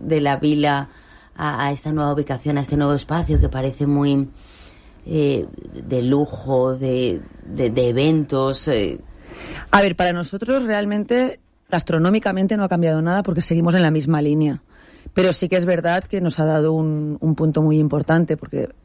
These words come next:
Speaker 2: el, el aparcamiento es muy importante.
Speaker 1: Mm.
Speaker 2: Allí se puede aparcar muy fácilmente dentro del Club Náutico, incluso por fuera. Y, y esa luz,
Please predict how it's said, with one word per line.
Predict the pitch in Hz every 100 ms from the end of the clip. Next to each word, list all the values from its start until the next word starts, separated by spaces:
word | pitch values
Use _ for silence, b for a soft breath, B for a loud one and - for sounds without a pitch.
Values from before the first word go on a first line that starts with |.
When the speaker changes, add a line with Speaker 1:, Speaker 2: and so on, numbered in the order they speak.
| -
Speaker 2:
el, | 151 143 -
el | 143
aparcamiento | 143 170 143 160 151
es |
muy | 147
importante. | 139 143 - 170 151 151 b b b
Speaker 1:
Mm. | 175 170
Speaker 2:
Allí | 143 147
se | 147
puede | 147
aparcar | 147 143 139
muy | 143
fácilmente | 143 139 143 160 156
dentro | 151 147 147
del | 135
Club | 147 139
Náutico, | 156 151 143 139 139
incluso | - 123 139
por | -
fuera. | - 165 147 147 B B B B B B
Y, | - 214 208 202 196 185 175 165
y | 180 165
esa | - 151
luz, | 151 156 -